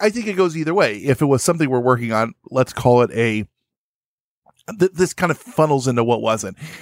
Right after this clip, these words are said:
If it was a black project aircraft or a drone or something that got away. Now, we know that they were,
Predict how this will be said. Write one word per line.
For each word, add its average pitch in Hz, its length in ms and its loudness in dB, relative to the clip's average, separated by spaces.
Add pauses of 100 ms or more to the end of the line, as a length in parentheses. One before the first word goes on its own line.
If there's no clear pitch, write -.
(140)
If 156 160 2
it 180 60 6
was 170 180 4
a 135 60 2
black 139 480 2
project 139 440 2
aircraft 120 640 2
or 120 180 4
a 120 80 2
drone 117 500 2
or 110 80 0
something 113 340 0
that 110 100 -2
got 110 220 2
away. 107 180 -2
Now, 104 200 -4
we 135 180 -4
know 147 220 0
that 127 140 -2
they 120 120 0
were, 113 140 -4